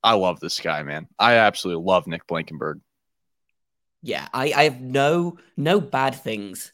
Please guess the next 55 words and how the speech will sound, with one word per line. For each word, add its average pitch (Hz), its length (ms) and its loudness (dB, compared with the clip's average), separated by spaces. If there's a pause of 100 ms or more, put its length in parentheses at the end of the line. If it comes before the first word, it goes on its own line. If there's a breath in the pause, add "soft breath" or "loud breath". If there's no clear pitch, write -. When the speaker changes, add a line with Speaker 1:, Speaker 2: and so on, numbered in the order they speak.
(160)
Speaker 2:
to - 80 -12
say 107 220 -6
about 98 280 -10
him. 104 240 -10 (180)
You 131 140 0
know, 135 300 4
I 120 100 2
was 131 120 -2
looking, 143 280 -2
I - 20 0
was 123 100 -4
like, 127 120 -4
"Man, 135 200 0 (200 loud breath)
this 156 100 -6
can't 208 260 0
just 202 140 -10
be 165 80 -4
an 135 60 0
episode 135 340 -2
where 113 80 -2
all 117 240 -4
I 117 80 -2
do 107 320 -8
is, 107 300 -10
like, 117 160 -6
love 110 240 -6
on 123 100 2
the 127 80 2
guy. 127 240 0
We've 120 180 -6
got - 200 -8
to, 117 160 -4 (100)
we've 117 160 -10
got 117 120 -14
to 123 60 -20
be 139 60 -12
critical. 131 440 -4
We've 101 120 -14
got - 180 -10
to, 120 460 -6
you 127 140 -2
know, 110 120 -8
analyze 117 460 -4
and 104 100 -14
stuff." - 360 -10 (120)
And 107 480 -8 (840 soft breath)
I 165 160 -8
just, 214 360 -4 (1600)
I 190 160 -6
just, 214 180 -6
I 196 80 0
think 208 220 -2
he's, 208 240 -6
he - 260 -4
is 190 260 -2